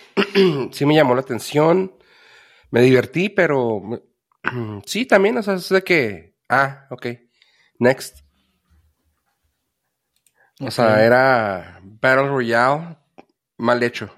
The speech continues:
Speaker 1: O sea, se guiaron en la película de Battle Royale, la japonesa, y ya, o sea, pero quisieron meter cosas políticas para que tuviera más, más backbone, y pues, meh.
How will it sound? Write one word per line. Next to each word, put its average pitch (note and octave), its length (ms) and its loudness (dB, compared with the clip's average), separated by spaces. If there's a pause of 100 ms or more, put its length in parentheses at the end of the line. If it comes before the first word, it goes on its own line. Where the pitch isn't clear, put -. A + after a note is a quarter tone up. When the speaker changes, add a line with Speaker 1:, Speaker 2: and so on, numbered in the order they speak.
(200)
Speaker 1:
O A2 120 -20
sea, G#2 280 -4
se G#2+ 240 -4
guiaron A#2 340 2
en C#3 60 -2
la C3 100 -4
película A#2+ 360 -4
de A#2+ 60 4
Battle A#2 220 0
Royale, A#2 380 0
la B2 60 -4
japonesa, A#2+ 640 -6 (1120)
y F#2+ 640 -8 (420)
ya, A3+ 360 -2
o F#3+ 40 -14
sea, G3 160 -2
pero B2+ 240 2
quisieron C3 300 0
meter B2+ 240 0 (180)
cosas C#3 260 -2
políticas B2 440 -4
para B2 200 0
que - 100 -12
tuviera A2 300 -2
más, B2+ 560 -2 (1080)
más A2 420 0
backbone, E3+ 580 0
y A#2 200 -12
pues, - 440 -16
meh. G#3+ 680 -8